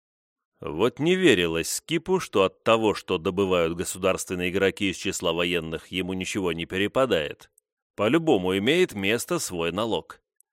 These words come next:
Это ж обычная практика. В будущем все собирали свою долю. Владельцы зон безопасности, командиры ТРАП и КОНДОТ, региональные коменданты. А тут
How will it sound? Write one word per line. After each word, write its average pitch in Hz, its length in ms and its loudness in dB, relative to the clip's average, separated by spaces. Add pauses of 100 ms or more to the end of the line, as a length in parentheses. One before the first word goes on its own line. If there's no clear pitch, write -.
(360)
Это 110 260 2
ж 135 100 -2
обычная 139 440 2
практика. 123 640 -2 (680)
В 82 160 -10
будущем 175 520 0
все 151 240 0
собирали 107 480 0
свою 107 360 -2
долю. 85 360 0 (500)
Владельцы 107 640 0
зон 107 260 2
безопасности, 127 960 -2
командиры 104 680 0
ТРАП - 440 -2 (120)
и 104 60 -12
КОНДОТ, 87 720 -2 (340)
региональные 95 760 2
коменданты. 92 840 -4 (640)
А 76 140 -2
тут - 400 -8